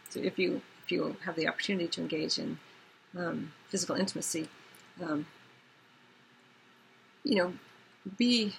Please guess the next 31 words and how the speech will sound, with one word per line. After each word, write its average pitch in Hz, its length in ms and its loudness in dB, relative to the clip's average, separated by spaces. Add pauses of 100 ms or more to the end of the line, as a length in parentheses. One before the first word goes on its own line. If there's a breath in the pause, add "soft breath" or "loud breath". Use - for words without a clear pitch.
(140)
you 196 140 0
know, 156 100 -2
be 190 120 -2
smart, 156 360 8
<laughs> 175 80 0
obviously, - 420 2 (440 loud breath)
and 196 80 4
trust 190 260 8
your - 80 4
own - 60 0
instincts 175 360 -2
above 170 200 0
and 170 80 -4
beyond 160 200 -2
anything 165 240 -4
I 160 60 0
tell - 200 -2
you 160 160 -2
or 113 60 0
anyone - 260 -2
else - 320 0 (380 loud breath)
or 170 60 2
I 175 40 0
say 170 200 4
to 202 80 0
you. - 240 -2
But, - 160 -2 (440 loud breath)
um, 165 320 -2 (300)
you 202 100 4
know, 170 60 4
there's, 180 240 0